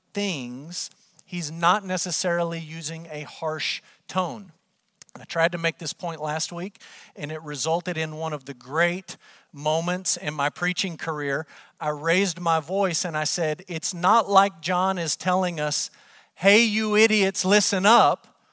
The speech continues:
And one of the Justice children at that moment was turned around backwards, and he heard me say that loudly, he, and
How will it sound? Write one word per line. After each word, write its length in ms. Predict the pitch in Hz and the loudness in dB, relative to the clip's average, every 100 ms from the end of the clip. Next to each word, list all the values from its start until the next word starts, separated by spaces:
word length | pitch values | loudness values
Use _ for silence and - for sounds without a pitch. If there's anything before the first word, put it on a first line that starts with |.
| _ _ _ _ _ _ _ _ _ - | _ _ _ _ _ _ _ _ _ -8
And 400 | 170 175 165 151 | -4 -4 -6 -8
one 600 | 175 214 233 208 180 185 | 0 4 6 6 4 2
of 300 | 190 175 151 | 0 0 0
the 100 | 156 | -4
Justice 720 | 151 147 185 214 - 175 - - | -4 2 4 4 0 -2 -2 -2
children 800 | - 160 127 - 123 123 151 - _ _ _ _ _ _ _ _ _ _ _ _ _ - | -2 -2 -2 -6 -8 -8 -10 -18 _ _ _ _ _ _ _ _ _ _ _ _ _ 0
at 180 | 160 | 2
that 200 | 190 175 | 4 0
moment 400 | 170 180 202 185 | 2 0 0 -2
was 180 | 160 151 | -4 -8
turned 340 | - 190 196 185 | -4 -2 -2 -2
around 460 | 175 170 165 147 | 0 0 0 0
backwards, 720 | 156 180 185 147 123 123 139 - | 2 2 0 -8 -10 -8 -8 -8
and 220 | 147 156 | -8 -10
he 80 | 165 | -10
heard 380 | - 180 202 | -2 0 0
me 160 | 185 180 | -2 -4
say 320 | - 196 190 | -2 2 0
that 320 | 180 160 147 | 2 0 0
loudly, 680 | 160 156 180 170 131 113 143 _ _ | 2 4 4 2 -4 -8 -10 _ _
he, 360 | 185 147 120 - _ - - - - - | -4 -4 -6 -14 _ -20 -20 -20 -20 -4
and 460 | 190 170 156 147 | 0 0 0 -4